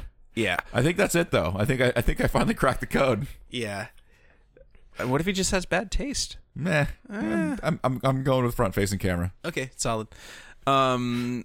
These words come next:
Speaker 1: all right, so, uh, moving on in our crossover, uh, of course, uh, Barry and,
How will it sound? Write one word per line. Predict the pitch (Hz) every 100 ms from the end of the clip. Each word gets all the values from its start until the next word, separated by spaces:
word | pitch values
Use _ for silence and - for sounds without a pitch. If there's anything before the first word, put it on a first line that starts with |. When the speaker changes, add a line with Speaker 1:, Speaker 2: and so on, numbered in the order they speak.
| -
Speaker 1:
all |
right, | 139 120
so, | 147 117
uh, | 127 147
moving | 156 160 151
on | 143
in | 135
our | 117
crossover, | 113 117 117 110 107 104
uh, | 110 110 90 110
of | -
course, | 123 120 - - 107
uh, | 107 98 98
Barry | 104 110 117 113
and, | 107